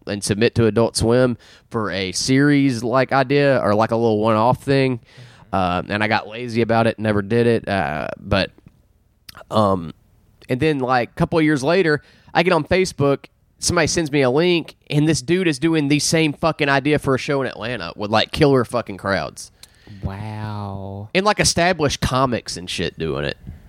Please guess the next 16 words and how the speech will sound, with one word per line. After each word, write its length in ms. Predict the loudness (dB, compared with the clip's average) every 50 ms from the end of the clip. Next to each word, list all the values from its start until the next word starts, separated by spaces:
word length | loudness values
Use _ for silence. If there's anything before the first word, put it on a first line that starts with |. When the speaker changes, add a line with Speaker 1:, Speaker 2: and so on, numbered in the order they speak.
| -20 -20 -20 -20 -16 -14 -10
Speaker 2:
Wow. 440 | -8 -6 -6 -4 -4 -4 -4 -2 -2
Speaker 1:
And 80 | 0
I'm 100 | 0 0
sitting 240 | 0 0 0 0 0
here 80 | 2 2
like, 160 | 2 2 0
"What 180 | 0 -2 0 -2
the 80 | -4
fuck 280 | -4 -2 -2 -2 -2 0 -2
is 120 | -2 0
this 140 | 0 -2 0
guy's 200 | 0 -2 -2 -2
fucking 440 | -4 -2 -2 -2 0 0 -2 0 0
problem, 600 | 0 0 2 2 2 0 0 -2 -4 -4 -4 -6
man?" 320 | -4 -2 0 0 0 -2 -6 _ -20 -16
Speaker 2:
Yeah. 320 | -14 -12 -12 -12 -14